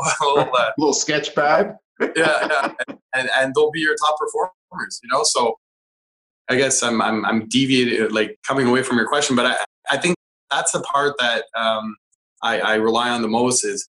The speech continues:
Speaker 1: is just, like, the problem solving skills of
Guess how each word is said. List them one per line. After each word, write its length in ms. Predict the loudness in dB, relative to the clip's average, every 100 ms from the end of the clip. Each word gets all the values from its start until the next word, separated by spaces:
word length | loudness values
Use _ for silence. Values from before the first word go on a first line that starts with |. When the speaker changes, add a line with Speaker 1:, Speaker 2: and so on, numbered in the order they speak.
| _ _ _ _ -6
Speaker 1:
is 160 | -2 0
just, 220 | 2 2
like, 160 | 0 -2
the 80 | -2
problem 380 | 0 0 0
solving 380 | 0 0 2 2
skills 480 | 2 2 2 2 2
of 180 | 0